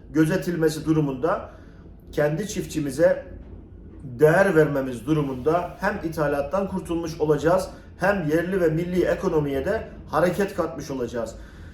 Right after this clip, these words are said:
Ayçiçek tohumu küspesi hayvan beslemede özellikle besi ve süt hayvancılığında çok önemli bir ana ham madde olarak önümüze çıkıyor.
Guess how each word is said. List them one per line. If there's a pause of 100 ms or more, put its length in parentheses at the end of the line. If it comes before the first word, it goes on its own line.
(280)
Ayçiçek
tohumu
küspesi (160)
hayvan
beslemede
özellikle
besi
ve
süt
hayvancılığında (160)
çok
önemli
bir
ana
ham
madde
olarak (100)
önümüze
çıkıyor.